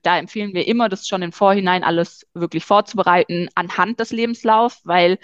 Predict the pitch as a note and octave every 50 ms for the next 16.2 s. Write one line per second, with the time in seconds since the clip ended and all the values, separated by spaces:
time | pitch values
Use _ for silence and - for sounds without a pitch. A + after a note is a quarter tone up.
0 | - - - - - - F#3 - - - F#3 F3+ F#3 G3 G3 F#3+ G3 G3+ F#3+ F3+
1 | F3 E3+ F3 G3+ F#3 F#3 F3 F#3 - A#3+ C#4 C#4+ B3+ - - - G#3+ G3+ F3+ D#3
2 | - D#3 D#3+ D#3 - F#3 A3+ E3+ - - F#3+ F#3 G#3 F#3 F3 F3 E3 - F#3 F3+
3 | - - E3+ - - - _ _ - - G3 A3 A#3 - - C4 A3+ A#3+ A#3 G#3+
4 | A3+ A3+ G#3 F#3+ - - F#3+ - - F3+ F3+ - _ - D#3 E3 F3+ C4 _ -
5 | - - - - _ _ - G3+ F3+ F#3+ F#3+ G3 G3 G3 F#3 - - F#3 - -
6 | - E3+ - - - A3+ A#3 B3 B3 - - - - _ - - A#3 B3 A#3 G#3+
7 | G#3+ G#3 G#3+ - - G#3 G3 F#3 F#3 F3+ E3+ - - - F#3 E3 - - B3 C4
8 | - A#3 A3 C4 A3+ - A#3 A3 - - - - G#3 - - G3 F#3 F3 - F3
9 | - - E3+ E3 E3+ F3+ F3 E3+ - - - - E3 E3 D#3+ E3 D#3+ D#3+ E3 E3
10 | D#3+ - - E3 D#3 - - - - G#3+ A3 G#3 A3 A#3 B3 - - - - -
11 | _ - F3 F#3+ G3+ G#3 A3 - A3+ G3+ - - G#3 G3+ G#3+ - A#3 A3+ G#3+ -
12 | G#3+ G3+ G3+ G#3 G3+ - - F#3+ - - F3 - - - A#3 A#3+ C4 C4 - -
13 | G#3+ G3+ F#3+ - F3 F3+ D#3 C#3 D#3 G#3 - - - G#3 - G#3 G3 F#3+ F#3+ F#3+
14 | - F3+ F3 F3 G3+ - - - A3 - - - - - F3 F3+ G#3 G3+ F#3+ F3+
15 | E3+ F3 E3+ E3+ E3 E3 E3+ E3+ E3 E3 E3 D#3 D#3+ E3 F#3+ G3+ - A3 G#3+ -
16 | - A#3+ A#3+ C#4